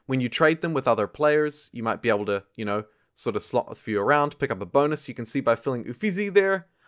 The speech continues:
I've got plus six. Plus six. The Museum of Modern Brazilian Art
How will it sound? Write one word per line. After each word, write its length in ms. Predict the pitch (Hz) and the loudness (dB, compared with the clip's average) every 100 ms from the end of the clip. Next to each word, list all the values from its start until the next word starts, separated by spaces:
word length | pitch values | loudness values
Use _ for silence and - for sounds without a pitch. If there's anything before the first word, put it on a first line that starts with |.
| - | -6
I've 100 | 143 | -2
got 200 | 139 - | -2 -2
plus 180 | - 160 | 2 4
six. 520 | - 139 - - - _ _ _ _ _ | 4 2 -2 -6 -6 _ _ _ _ _
Plus 160 | 180 165 | 0 2
six. 440 | - - - - - | 0 -2 -8 -16 -10
The 60 | 117 | -6
Museum 360 | 110 135 131 | -2 0 0
of 160 | 117 104 | -2 -6
Modern 560 | 107 113 131 127 123 | -6 0 0 0 -4
Brazilian 420 | 113 117 113 110 107 | -6 -6 -6 -4 -2
Art 340 | 101 95 | -4 -6